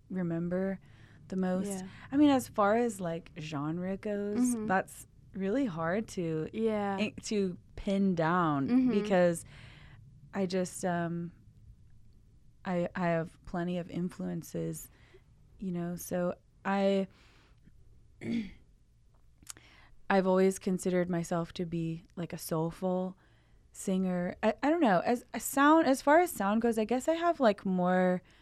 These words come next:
Speaker 1: recording and releasing to do before I can
Speaker 2: Mm.
Speaker 1: really pin that down. I emphasize the idea, though, that I write about love,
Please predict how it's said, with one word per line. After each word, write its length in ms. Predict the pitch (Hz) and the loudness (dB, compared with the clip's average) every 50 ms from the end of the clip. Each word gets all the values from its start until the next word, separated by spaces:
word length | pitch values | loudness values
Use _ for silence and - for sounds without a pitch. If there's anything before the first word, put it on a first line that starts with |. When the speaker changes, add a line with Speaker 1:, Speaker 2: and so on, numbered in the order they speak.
| _ _ _ _ _ - - - _ | _ _ _ _ _ -20 -20 -20 _
Speaker 1:
recording 840 | - - 180 170 170 170 - - 175 170 175 185 185 185 180 170 170 165 | -16 -8 -6 -6 -6 -6 -4 0 0 2 2 4 4 2 2 2 0 0
and 160 | 160 160 165 | -2 -2 -2
releasing 600 | 165 165 160 165 165 170 165 - - 175 170 160 | -4 -4 -2 -2 -2 -2 -4 -4 -4 -4 -4 -4
to 100 | - 165 | -6 -6
do 240 | 151 160 156 156 156 | -6 -4 -4 -4 -4
before 420 | 156 165 165 160 - 175 165 160 160 | -6 -6 -8 -6 -6 -4 -2 -2 0
I 100 | 160 214 | -2 -2
can 200 | 214 208 170 170 | -2 -2 -2 -4
Speaker 2:
Mm. 40 | 165 | -2
Speaker 1:
really 380 | 165 160 160 160 160 160 165 - - - _ - _ - - | -2 -2 -2 -2 -2 -2 -4 -8 -16 -20 _ -20 _ -10 -4
pin 180 | - 180 175 170 | -2 0 0 0
that 180 | 160 - - | -2 -2 -4
down. 280 | - 170 160 160 160 160 - - _ _ _ _ _ _ _ _ _ _ _ _ _ _ _ _ _ _ _ - | -4 -4 -4 -4 -4 -6 -8 -14 _ _ _ _ _ _ _ _ _ _ _ _ _ _ _ _ _ _ _ -2
I 480 | 190 196 202 208 220 226 247 254 233 247 - - - - - - - - | 0 2 4 6 6 4 4 2 0 -4 -12 -20 -20 -20 -20 -20 -14 -6
emphasize 1160 | - 185 190 185 - 196 196 185 - - 185 175 175 170 170 170 170 170 165 - - - - _ _ _ _ _ _ _ - | -2 -2 -2 -2 -2 -4 -4 -4 -4 -4 -2 -2 0 0 0 -2 -2 -4 -6 -12 -16 -20 -20 _ _ _ _ _ _ _ -8
the 180 | - 180 170 165 | -4 -2 -2 0
idea, 440 | 165 165 160 - 170 165 165 165 160 | -2 -2 -4 -4 -4 -2 -2 -2 -4
though, 240 | 165 160 160 160 160 | -4 -2 -2 -2 -2
that 180 | 170 165 - - | -4 -6 -6 -6
I 540 | - 170 165 165 160 156 156 160 160 160 - - _ _ _ | -6 -4 -2 -2 0 0 2 2 0 0 -2 -6 _ _ _
write 640 | - 170 165 156 160 160 - - - - - - - - _ - _ _ - | -6 -4 -4 -2 -2 -4 -4 -8 -12 -18 -20 -20 -20 -20 _ -20 _ _ -8
about 420 | 180 170 170 170 165 160 - - 180 | -8 -4 -2 -2 -2 -2 -4 -4 -4
love, 580 | 180 180 175 170 170 170 170 170 175 170 165 | -2 0 0 0 0 0 0 -2 -2 -4 -6